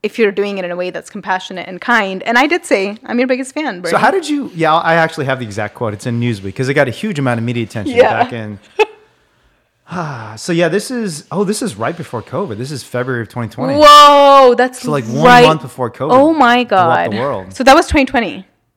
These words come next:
Speaker 2: Yeah.
Speaker 1: What?
Speaker 2: February
Speaker 1: Wow.
Speaker 2: twenty twenty. Um, so, I mean, how did you get through all the security?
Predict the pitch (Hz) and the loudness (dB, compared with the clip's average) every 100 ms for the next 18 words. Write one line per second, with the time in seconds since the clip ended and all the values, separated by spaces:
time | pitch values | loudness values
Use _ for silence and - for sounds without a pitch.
0 | _ 95 123 135 117 _ _ - 302 - | _ -14 -12 -12 -14 _ _ -8 -8 -8
1 | _ _ _ _ - 107 120 117 - 120 | _ _ _ _ -12 -10 -8 -8 -10 -12
2 | 123 123 101 _ _ _ _ _ _ _ | -10 -12 -12 _ _ _ _ _ _ _
3 | _ - _ _ - 139 120 107 87 _ | _ -20 _ _ -4 -2 -2 -4 -10 _
4 | _ _ _ _ _ - - - 196 180 | _ _ _ _ _ -14 -8 -2 0 0
5 | 131 196 285 247 180 196 156 120 180 - | 0 2 2 0 -4 -8 -10 -6 -6 -6
6 | - - 165 175 160 156 160 151 - 143 | -16 -10 -4 -2 -2 -2 -4 -6 -6 -6
7 | 135 139 - 220 151 95 104 110 | -6 -10 -12 -8 -6 -8 -12 -20